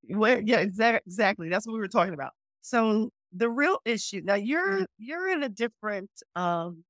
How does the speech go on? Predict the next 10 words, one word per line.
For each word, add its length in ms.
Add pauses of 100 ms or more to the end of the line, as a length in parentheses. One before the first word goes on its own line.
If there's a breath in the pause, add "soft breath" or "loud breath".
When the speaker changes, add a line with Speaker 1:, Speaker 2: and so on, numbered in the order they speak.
(1200)
Speaker 1:
demographic. 920 (140)
So 320
you're 260
gonna 240
see 440
things, 580 (100)
people, 300 (320)
you're 160
gonna 200
see 360